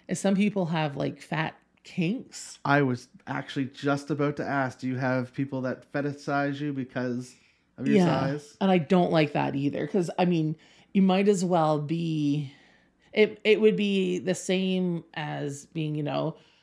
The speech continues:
Speaker 1: a classically hot girl and having nobody interested in you for the things you think or say or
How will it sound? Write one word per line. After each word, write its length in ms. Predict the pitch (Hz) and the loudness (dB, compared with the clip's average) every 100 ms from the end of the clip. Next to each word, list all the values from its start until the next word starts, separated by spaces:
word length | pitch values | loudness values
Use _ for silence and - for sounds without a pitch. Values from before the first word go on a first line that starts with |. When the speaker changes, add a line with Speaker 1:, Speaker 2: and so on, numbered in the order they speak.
| _ _ _ _ | _ _ _ _
Speaker 1:
a 40 | 185 | -6
classically 600 | - 175 160 165 - 160 | -2 2 4 2 0 0
hot 360 | 139 156 - | 2 0 -2
girl 360 | 160 156 143 143 | 0 2 4 2
and 120 | - 170 | 0 0
having 300 | 156 151 147 | 0 0 2
nobody 500 | 156 147 147 147 147 | 2 2 0 0 -2
interested 460 | 151 165 160 160 | -2 -2 -2 0
in 40 | 156 | 0
you 120 | 147 | 0
for 120 | 160 | -2
the 80 | 143 | -2
things 280 | 147 156 135 | -2 -2 -2
you 80 | 139 | 0
think 260 | 170 151 | 0 0
or 60 | 151 | -2
say 320 | - 160 151 | 0 2 2
or 240 | 143 143 | 0 -4